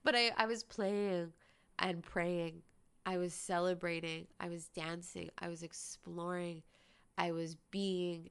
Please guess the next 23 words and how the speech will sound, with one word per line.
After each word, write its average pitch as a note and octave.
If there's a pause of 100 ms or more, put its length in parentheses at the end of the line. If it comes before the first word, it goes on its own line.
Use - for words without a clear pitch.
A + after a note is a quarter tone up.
(160)
and E3+
I D#3+
was D#3
healing. D#3 (120)
These F3+
were, E3+
like, D3+ (480)
the F#3 (100)
energies D#3+
of D#3
what D#3 (100)
I E3
was D#3
focused D#3
on. D3+
Prayer, E3 (400)
pray, E3 (640)
celebration, D#3+
dance, E3 (360)
exploration, E3 (480)
being, E3 (140)
and E3
healing. D#3+